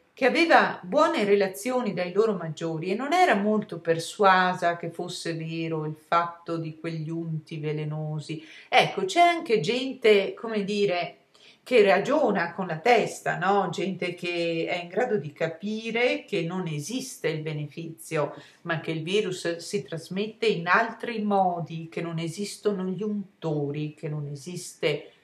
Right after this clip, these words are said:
il malefico che gira per le strade di Milano. Ecco, però, però,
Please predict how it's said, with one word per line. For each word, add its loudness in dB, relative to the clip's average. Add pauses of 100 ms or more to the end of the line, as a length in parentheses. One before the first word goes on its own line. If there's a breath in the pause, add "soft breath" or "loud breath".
(220 loud breath)
il -2 (160 loud breath)
malefico 4
che -4
gira -2
per -4
le -6
strade 0
di -12
Milano. -2
Ecco, -4
però, 2 (360)
però, 2